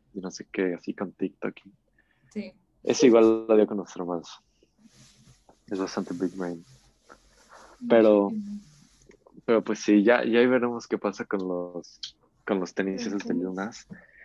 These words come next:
Speaker 1: Igual había visto que, es que, pues, Nike no fue, Nike tiene la silueta que es el,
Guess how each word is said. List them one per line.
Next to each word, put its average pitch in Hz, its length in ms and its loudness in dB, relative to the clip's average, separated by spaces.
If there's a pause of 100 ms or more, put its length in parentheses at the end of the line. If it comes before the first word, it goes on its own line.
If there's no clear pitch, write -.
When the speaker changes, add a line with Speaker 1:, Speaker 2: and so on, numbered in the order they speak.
(140)
Speaker 1:
Igual 117 280 6
había 135 200 4
visto 147 480 0
que, 117 320 -4
es - 160 -8
que, 147 300 -4
pues, - 280 -10 (840)
Nike 107 480 -4 (1000)
no 104 180 -2
fue, 104 680 0 (1120)
Nike 113 260 -4
tiene 135 200 4
la 127 140 0
silueta - 520 -4
que - 140 -8
es - 140 -12
el, 85 200 -6